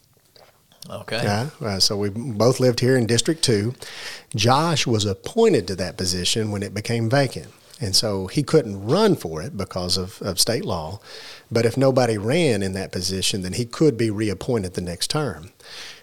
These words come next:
Speaker 2: And so he was fine either way, but he had aspirations to run for city council. And so the,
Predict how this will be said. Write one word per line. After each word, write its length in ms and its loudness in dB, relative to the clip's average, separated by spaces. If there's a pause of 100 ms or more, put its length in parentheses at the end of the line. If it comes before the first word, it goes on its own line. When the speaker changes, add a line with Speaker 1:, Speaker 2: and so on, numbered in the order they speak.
Speaker 2:
And 120 0
so 140 6
he 120 4
was 140 6
fine 280 2
either 200 0
way, 280 2
but 140 -4
he 120 0
had 180 2
aspirations 680 0
to 100 -8
run 180 -6
for 100 -8
city 240 0
council. 560 -2 (280)
And 420 -2
so 460 0 (220)
the, 420 -2